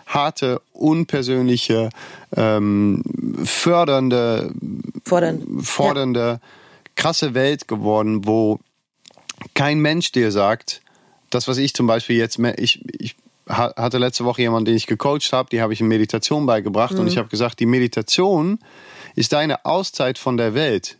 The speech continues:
Speaker 1: Es
Speaker 2: Ja.
Speaker 1: ist sonst kein Anspruch. Du musst nirgendwo kommen, du musst nicht erleuchtet ra-, es ist deine Auszeit von der
Speaker 2: Mhm.
Speaker 1: Welt. Und da haben wir angeguckt, als, als hätte ich
Speaker 2: <laughs> Als wärst du gestört.
Speaker 1: Nee, ja, in, das, aber auch als, als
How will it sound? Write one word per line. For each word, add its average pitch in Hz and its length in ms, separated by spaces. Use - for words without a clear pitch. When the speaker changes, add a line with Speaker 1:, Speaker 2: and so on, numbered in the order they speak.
Speaker 1:
Es 107 140
Speaker 2:
Ja. 185 140
Speaker 1:
ist 175 180
sonst 165 560
kein 170 300
Anspruch. 156 500
Du - 80
musst 131 240
nirgendwo 156 420
kommen, 147 300
du 113 80
musst 123 240
nicht 131 240
erleuchtet 143 680
ra-, 131 180
es - 160
ist 139 140
deine 160 260
Auszeit 151 480
von 185 160
der 190 80
Speaker 2:
Mhm. 185 60
Speaker 1:
Welt. 190 220
Und 107 80
da 113 120
haben 143 100
wir 120 60
angeguckt, 135 600
als, 117 300
als 110 320
hätte 113 220
ich 170 280
Speaker 2:
<laughs> - 120
Als 202 220
wärst 180 260
du 180 60
gestört. - 400
Speaker 1:
Nee, 190 640
ja, 175 220
in, 147 440
das, 165 300
aber 120 300
auch 151 200
als, - 300
als - 460